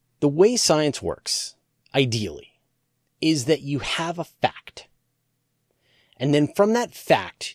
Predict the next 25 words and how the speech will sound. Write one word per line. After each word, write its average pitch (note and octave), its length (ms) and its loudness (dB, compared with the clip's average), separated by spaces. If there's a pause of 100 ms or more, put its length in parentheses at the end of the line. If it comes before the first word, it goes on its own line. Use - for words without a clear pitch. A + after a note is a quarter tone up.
you A#2+ 160 -6
develop, A2 480 2 (100)
uh, G2+ 360 -6
some D#3 280 -2
kind A#2 460 -6
of G2 160 -6
hypothesis. - 1040 -12 (560)
And A2 220 -8
then B2 260 0
from B2+ 240 -2
the B2 80 -2
hypothesis, A#2+ 1000 -2 (200)
you A2+ 160 -6
have G2 180 -6
an G2 60 -6
experiment. - 760 -6 (500)
And G2 140 -8
the F#2 80 -8
experiment B2 800 2
allows A#2+ 580 0
you G#2+ 200 -4
to G2+ 520 -6 (1400)
disqualify C3+ 880 2
your G2 160 -4
hypothesis. - 840 -12